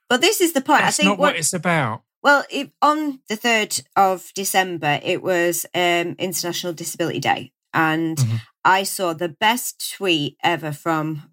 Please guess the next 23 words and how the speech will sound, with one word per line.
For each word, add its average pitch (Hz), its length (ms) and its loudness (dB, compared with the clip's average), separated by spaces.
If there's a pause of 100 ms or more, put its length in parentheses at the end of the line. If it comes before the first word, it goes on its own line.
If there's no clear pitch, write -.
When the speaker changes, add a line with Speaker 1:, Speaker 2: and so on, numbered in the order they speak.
Speaker 1:
one 175 220 0
of 151 100 -4
my 156 240 2
idols, 151 540 -2
Liz 160 200 -4
Carr, 131 440 0
who 156 200 -6
is 147 160 -6
just 151 240 -8
the 160 60 -10
most 151 260 -6
phenomenal 151 460 -2
woman 135 440 -2
and 156 220 -4
disability 147 560 -6
advocate 147 480 -4
and 151 140 -2
actress, - 400 -6 (460)
everything 208 400 0
that 170 100 -4
you 165 80 -8
can 180 140 -8
imagine. 156 340 -4